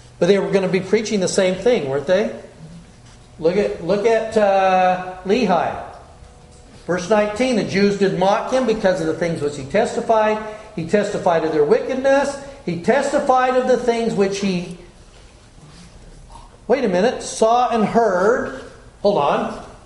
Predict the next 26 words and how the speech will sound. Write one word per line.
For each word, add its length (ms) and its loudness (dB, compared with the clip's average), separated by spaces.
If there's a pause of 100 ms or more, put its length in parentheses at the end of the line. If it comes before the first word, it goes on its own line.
(360)
Let's 120 -12
go 80 -8
back 280 2
to 60 -8
Jeremiah 500 -2
for 80 -10
just 140 -12
a 20 -10
second. 340 -4 (1000)
What 140 -4
was 120 -4
the 80 -10
complaint 480 -4
against 640 -6
these 180 -8
guys 400 0
in 100 -6
twenty-one? 680 -4 (840)
"Hear, 240 2
O 200 2
foolish 360 -2
people, 680 -2
without 460 0
understanding, 560 0
which 160 0
have 600 0